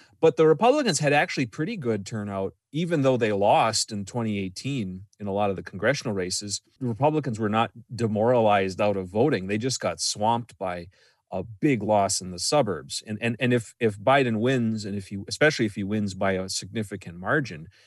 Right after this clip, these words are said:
it'll be exactly like twenty eighteen, where those suburban voters who always vote anyway,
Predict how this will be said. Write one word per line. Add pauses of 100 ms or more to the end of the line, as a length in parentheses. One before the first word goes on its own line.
(100)
it'll
be
exactly
like
twenty
eighteen,
where
those
suburban
voters
who
always
vote
anyway,